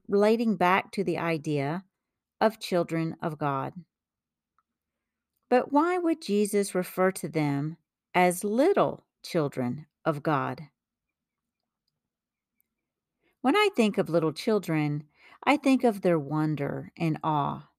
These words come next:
They will watch ants patiently and chase butterflies joyfully. They don't overthink things.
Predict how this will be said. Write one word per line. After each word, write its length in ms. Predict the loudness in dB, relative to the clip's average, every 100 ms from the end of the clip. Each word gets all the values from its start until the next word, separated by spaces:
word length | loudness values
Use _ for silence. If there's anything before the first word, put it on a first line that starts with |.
| _ _ _ _ _ _ _ _ _
They 160 | 4 6
will 200 | 8 6
watch 500 | 6 4 2 -4 -16 _
ants 460 | -4 -2 -2 -6 -10
patiently 920 | -6 -2 -2 -2 -6 -4 -6 -8 -14 _ _ _ _
and 200 | 2 2
chase 400 | 4 6 6 2
butterflies 920 | 4 4 4 0 -6 -6 -6 -6 -8
joyfully. 880 | 0 4 6 4 0 -6 -6 -10 _ _ _ _ _ _ _ _ _ _
They 140 | 2
don't 240 | 4 2 2
overthink 580 | 2 2 0 -2 -4 -4
things. 600 | -4 -4 -6 -12 -18